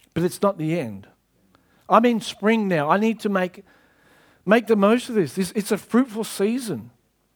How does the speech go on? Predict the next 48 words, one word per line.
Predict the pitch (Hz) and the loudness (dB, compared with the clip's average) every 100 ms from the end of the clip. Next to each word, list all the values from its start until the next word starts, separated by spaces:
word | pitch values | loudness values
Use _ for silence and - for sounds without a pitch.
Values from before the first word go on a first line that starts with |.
| _ _ | _ _
I | 175 | 0
need | 240 | 0
to | 214 | 2
be | 233 | 2
aware | 202 165 190 262 208 | 2 2 2 2 2
that | 170 | -2
this | 196 220 | -4 -6
is | 185 | -6
a | 165 | -8
time | - 180 190 185 | -4 -2 -2 -2
to | 170 143 - _ - | -4 -4 -6 _ -10
maximize. | 156 190 262 277 - 220 170 131 98 85 - - _ _ _ _ _ _ _ _ | -2 0 0 -4 -6 -2 -2 -4 -10 -20 -20 -20 _ _ _ _ _ _ _ _
So | - 233 | -4 2
we | |
ask | 269 285 320 - | 4 4 2 2
God, | 226 190 170 _ _ _ | 4 4 2 _ _ _
"What | - 330 | -4 -4
season | - - 240 233 226 147 - | -2 -2 -2 -2 -4 -6 -8
am | 135 | -6
I | 123 117 | -4 -6
in? | 147 - - | -8 -10 0
What | 247 | 4
is | 349 254 | 4 2
the | 277 | 0
rhythm," | 214 214 226 277 320 - _ | 0 2 2 0 -2 -10 _
second | - 208 214 | -4 -4 -2
question, | 196 202 208 214 | -4 -4 -4 -6
"and | 214 208 | -4 -2
the | |
heartbeat | 185 185 240 247 208 | -2 -2 -2 -2 -4
of | 180 143 | -4 -4
God | 160 170 160 | -4 -2 -4
for | 160 | -8
me | 143 | -10
today? | 143 185 240 143 - - - - | -8 -4 -2 -2 -6 -18 -20 -2
What | 254 302 | 0 0
does | 262 | -2
it | 277 | -4
look | 294 262 | -2 0
like?" | 240 | -2
So | 214 | -2
when | 254 302 | 0 2
I | |
wake | 240 247 247 | 2 0 0
up | 233 220 | -4 -4
in | |
the | 185 | -4
morning, | 185 214 240 196 147 | 0 2 2 -2 -10